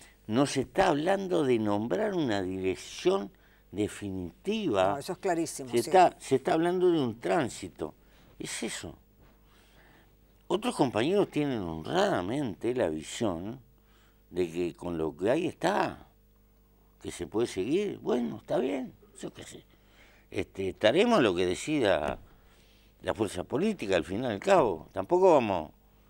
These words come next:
Speaker 2: Ujú. Eh, en ese sentido, el, eh, diario La República adelantó el plebiscito propuesto por el Partido Socialista sobre la forma de continuidad en estos meses que restan hasta las próximas elecciones del Frente Amplio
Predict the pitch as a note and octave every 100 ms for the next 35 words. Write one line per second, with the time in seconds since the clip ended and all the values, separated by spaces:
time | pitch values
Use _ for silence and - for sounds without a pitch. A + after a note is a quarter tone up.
0 | _ _ _ _ _ _ _ _ _ _
1 | _ _ _ - E3+ D3+ C#3+ C3+ C3 -
2 | - - - - - G#3 G#3 G3+ G3 F#3+
3 | F#3+ F#3+ F#3+ F3+ - - - - - _
4 | _ - B3+ D#4+ E4+ B3+ - C4 C4 C4
5 | - - F#3+ F#3 F3+ F3 F3 F3 E3 E3+
6 | E3+ C#4 C#4 A#3+ C4+ A#3 G3+ - C4+ A#3+
7 | F3 F3 E3+ E3 - F3 A#3 - _ -
8 | - - G3 G3+ G3 G3+ - B3 C4+ D4
9 | - G3 F#3+ F#3+ F3+ - C4+ B3 - F3+
10 | A#3+ F#3 F3 A3 - E3 F#3 E3 A3 G3+
11 | G3 F#3+ G3+ A#3 G3+ F#3+ E3+ D#3 - A3
12 | G#3 F3 F#3+ F3 F3+ F3 F3 G3+ G#3+ G3+
13 | - G3 G3+ F#3+ - G3 G3+ E3+ F3+ G#3+
14 | G3 - E3+ D3+ - F3+ - F#3+ F3+ F3+
15 | D3+ - F3+ F3+ D3+ F3 F3+ F#3 F3 F3
16 | F3+ - G3+ G#3